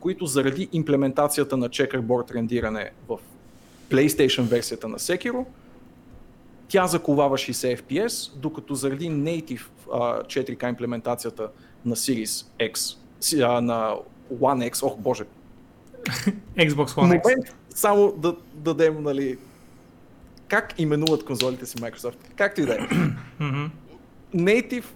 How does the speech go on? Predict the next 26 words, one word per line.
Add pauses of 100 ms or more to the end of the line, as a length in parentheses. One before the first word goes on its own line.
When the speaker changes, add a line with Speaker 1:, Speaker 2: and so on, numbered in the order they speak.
(120)
Speaker 1:
four
K
имплементацията
на (1200)
Xbox
One
X (200)
Speaker 2:
Така. (240)
Speaker 1:
не
транслира
толкова
добре
в
Series
X (420)
и
там
се
държи
около
петдесет
F
P
S. (680)
<sighs>
Успях.